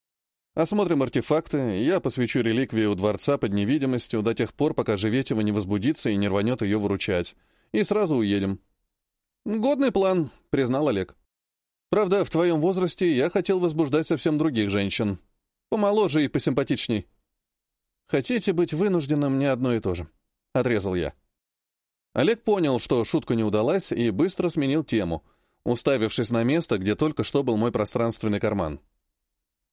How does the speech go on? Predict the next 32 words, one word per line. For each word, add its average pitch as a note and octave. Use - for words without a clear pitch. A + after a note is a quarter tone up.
«Эта C3+
хрень E3+
точно G3
фонить C#3
не A#2
будет?» F#2+
«Пока A#2+
не D#3+
открою, D3
нет». F#2+
«Тогда F3+
поехали. D3+
Мне D#3+
еще D3
списываться C#3
с A2+
гильдией, B2+
если A#2
мы A2+
хотим A#2+
в G#2
Дальграде A#2
побывать G#2
в A2
эти G#2
выходные». E2+
Олег B2
со F3
вздохом D#3+
оставил F3
недоделанным A#2+
пол, F3